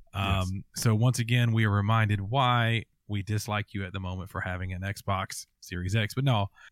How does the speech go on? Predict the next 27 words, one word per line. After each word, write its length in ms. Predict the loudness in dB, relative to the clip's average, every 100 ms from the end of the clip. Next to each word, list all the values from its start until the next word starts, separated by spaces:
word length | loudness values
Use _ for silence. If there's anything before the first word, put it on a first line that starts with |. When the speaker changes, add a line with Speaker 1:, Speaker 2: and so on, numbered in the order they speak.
| _ 2
Speaker 2:
real 180 | 6 8
Speaker 1:
Sorry. 80 | 8
Speaker 2:
talk. 380 | 6 6 2 0
Uh, 380 | 0 2 2 -2 -4
I 140 | -4 0
told 260 | 0 2
you 80 | 0
today, 540 | 0 2 2 2 -2 -8 -10
and 100 | -4
you 80 | -4
confirmed, 580 | -6 -4 -2 0 -2 -6 _ _ _ _ _ 2
this 180 | 4
is, 440 | 6 6 4 -2 -12 _ _ -4
this 160 | 0
is 120 | 2 2
as 140 | 0
close, 480 | -4 -2 2 2 0
I 80 | 0
think, 260 | 0 -2
as 80 | -2
a 60 | -4
console 420 | -2 -2 -2 -2
has 140 | -2
ever 160 | -2 -2
been 320 | -2 -2 -4 -6
to 220 | -8 -6
a, 420 | -8 -10 -12 -16